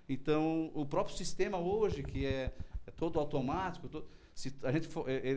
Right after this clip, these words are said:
é, quando tá acabando uma ocorrência, já tem outra em andamento, então, ah, o nosso efetivo caiu, baixou de dez mil, que é uma coisa histórica,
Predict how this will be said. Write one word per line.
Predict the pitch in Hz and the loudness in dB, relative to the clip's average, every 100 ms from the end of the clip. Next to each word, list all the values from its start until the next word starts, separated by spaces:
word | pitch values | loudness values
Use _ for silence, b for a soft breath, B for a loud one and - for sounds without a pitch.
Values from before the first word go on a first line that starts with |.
| - | 0
é, | 123 117 110 110 113 - | -4 -4 -6 -8 -10 -2
quando | 170 190 | -2 0
tá | 175 | -2
acabando | - 147 151 185 | 0 0 0 -2
uma | 175 | 0
ocorrência, | 165 139 170 165 | 0 0 0 -2
já | |
tem | 143 156 | -2 0
outra | 160 180 165 | 2 2 2
em | |
andamento, | 160 147 127 190 185 | 4 4 4 2 0
então, | 139 160 160 B B B - | 0 2 0 B B B -4
ah, | 120 120 | 0 4
o | |
nosso | 131 160 165 | 4 4 2
efetivo | 165 139 175 | 0 0 0
caiu, | - 143 143 214 | 2 0 2 0
baixou | 147 135 165 | 0 0 0
de | 160 | -2
dez | 143 165 135 | 0 0 2
mil, | 143 208 220 | 2 2 0
que | 151 | 0
é | |
uma | 135 123 | 0 0
coisa | 156 143 | -2 0
histórica, | 143 - 180 196 110 | 0 2 2 2 -4